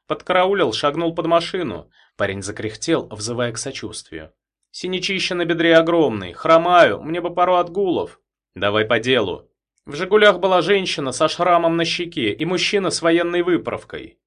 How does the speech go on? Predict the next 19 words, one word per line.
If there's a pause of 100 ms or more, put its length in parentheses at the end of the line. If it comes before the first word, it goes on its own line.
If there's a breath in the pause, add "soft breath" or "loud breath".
(100)
Наши
клиенты,
те
самые», (300)
убежденно
сказал
официант. (420)
«Уверен?» (600)
«Двух
таких
красоток
не
сыскать», (300)
ухмыльнулся
парень. (460)
«Ладно,
до
субботы
отдыхай»,